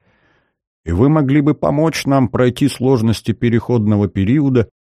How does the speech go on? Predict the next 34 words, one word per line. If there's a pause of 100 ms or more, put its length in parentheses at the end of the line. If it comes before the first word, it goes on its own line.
(400)
не
впадая
при
этом (360)
в
марксистские
крайности». (320)
«А
зачем
нам
это
надо?» — (640)
с
линцой
спросил
Борис
и
его
собеседник. (720)
Это
не
наш
мир, (460)
но
если
бы
вы
могли
посмотреть
на
Болгарию
двадцать
первого
века,